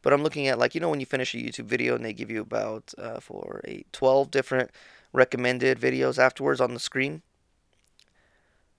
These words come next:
Ten of those, of the twelve, no, I'm sorry. Well, okay. Nine of the twelve are all Apex Legends tips,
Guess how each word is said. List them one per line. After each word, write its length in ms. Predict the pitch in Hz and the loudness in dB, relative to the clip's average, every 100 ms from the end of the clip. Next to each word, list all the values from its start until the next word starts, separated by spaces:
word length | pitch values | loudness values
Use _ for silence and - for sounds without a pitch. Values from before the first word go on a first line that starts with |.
| _ _ _ _ _ _ _ _ | _ _ _ _ _ _ _ _
Ten 240 | - 190 | 2 2
of 140 | 196 156 | 4 4
those, 260 | 143 123 | 6 6
of 140 | 127 120 | 2 0
the 80 | 120 | -2
twelve, 420 | - 139 117 107 | 4 8 8 4
no, 140 | - 107 - | -4 -10 -12
I'm 80 | 113 | -4
sorry. 280 | 123 110 - _ _ _ _ _ _ _ _ _ | -2 -2 -6 _ _ _ _ _ _ _ _ _
Well, 180 | 123 120 - | -6 -6 -8
okay. 180 | 65 - - _ _ _ _ _ - | -12 -14 -18 _ _ _ _ _ -4
Nine 360 | 147 185 196 | 4 4 4
of 100 | 151 | 2
the 80 | 135 | -2
twelve 500 | - 156 135 120 - _ _ _ _ _ _ | 4 8 10 8 2 _ _ _ _ _ _
are 180 | - 160 | 8 10
all 460 | 135 143 143 135 127 _ _ _ _ _ 127 | 10 8 8 8 4 _ _ _ _ _ 2
Apex 400 | 135 135 123 - | 2 2 2 4
Legends 480 | 127 117 113 - - | 4 2 -8 -12 -2
tips, 500 | - 196 - - - | 0 0 -2 -10 -10